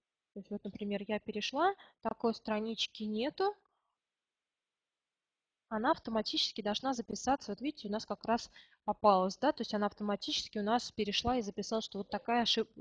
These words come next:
ошибка, то есть клиент по такой ошибке перешёл. Вот.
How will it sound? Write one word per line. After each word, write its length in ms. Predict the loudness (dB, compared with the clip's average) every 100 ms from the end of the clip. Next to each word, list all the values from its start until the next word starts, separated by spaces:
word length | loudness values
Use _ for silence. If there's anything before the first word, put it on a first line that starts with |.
| -20 _ _
ошибка, 480 | -2 2 2 0 -4
то 120 | -2
есть 120 | -6 -6 -18
клиент 380 | -4 -2 -2 -4
по 60 |
такой 280 | -6 -2 2
ошибке 360 | 2 0 -4 -10 -6
перешёл. 540 | -4 0 0 0 -4 -8 _ _ _ -20 -18 -18 -20 -16
Вот. 300 | 0 2 2